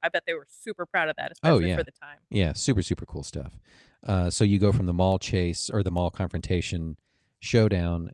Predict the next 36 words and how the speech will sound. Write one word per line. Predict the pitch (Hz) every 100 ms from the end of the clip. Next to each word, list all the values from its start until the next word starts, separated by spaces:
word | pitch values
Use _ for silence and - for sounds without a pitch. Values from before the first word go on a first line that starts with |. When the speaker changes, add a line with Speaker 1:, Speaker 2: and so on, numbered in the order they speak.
| -
Speaker 2:
to | - 95 90 92
immediately | 95 104 110 101 85 80
the | 80
highway | 87 78 71
chase, | 71 - 73 - 95
which | 90 90
what | -
you're | -
talking | 78 78
about | 73
with | 80 _ _ -
the | 82 76
dirt | 98 95
bike | - 90 87 - _ _ _ _ -
and | 82 80 80 78
the | 76
Mack | 90 90 -
truck, | - 87 -
tow | - 90
truck, | 85 90 85 - _ _ _ _
and | 87 82 78 80 95
Arnold | 90 82
on | 80 78
his | 82 76 - - - - -
Harley. | 95 76 69 131 202
Speaker 1:
Mm-hmm. | 175 151 _ _ _ _
Speaker 2:
Such | - - 123 -
a | 104
cool | 107 95
scene | - 95
on | 87
the | 78
causeway | - 87 87 - 92
or | 85
whatever | 80 85 87
that, | 85 82